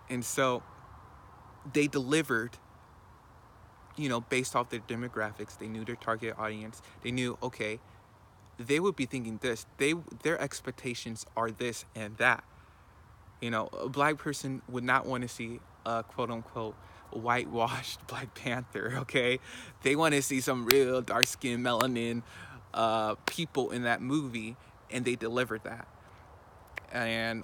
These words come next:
or, or, you know, they just knew their audience and they really delivered, and they created that hype around it, and they just had a good product. And so with you,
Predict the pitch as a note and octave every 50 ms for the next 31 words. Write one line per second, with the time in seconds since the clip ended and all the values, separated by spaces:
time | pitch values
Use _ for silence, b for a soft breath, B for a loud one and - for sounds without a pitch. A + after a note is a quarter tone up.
0 | - - A2 A#2+ A#2 A#2 A#2 A2+ A2+ A2 A2+ A2+ B B B B - - - -
1 | - A2+ A#2 A2+ A2+ A2+ G#2 - G1+ - - - - - - - - - - -
2 | - - - - - - - - - - D3 D#3+ D3+ A#2 G#2+ A2 A2+ A2+ A#2+ A#2+
3 | A#2+ C3+ B2+ - B2 A#2 B2 B2+ B2 B2 - - A#2 A#2+ B2+ B2+ A#2 A2+ A2 -
4 | A#2 A2+ A2+ A2+ A2 A2+ A#2 A2+ A2+ G#2+ - A2+ A2 A2+ A#2 A#2 A2 A2 A2 A2+
5 | A2 - - A#2 A2 A2 A2 A2+ A2 - - - A#2 A2+ A2 A2 G#2 - G#2+ -
6 | - - A2+ A2+ A#2 - - A2+ A2+ A2+ A2 A2 A2 A2 G#2+ G#2+ G#2+ G#2 A2 B
7 | B B B B B B - - A2+ A2 A2 A2 G#2+ - A2+ - - A2+ A2 A2
8 | A2 G#2+ - A2 G#2+ - - - - B2 C#3 D#3 - - G#2 - - - B B
9 | B B B B B B B2 A#2 A2+ - - A#2 A#2 A2 - - A#2+ C3 - -
10 | C3+ D3+ F3+ F#3+ D#3 C3+ C3 B2 A2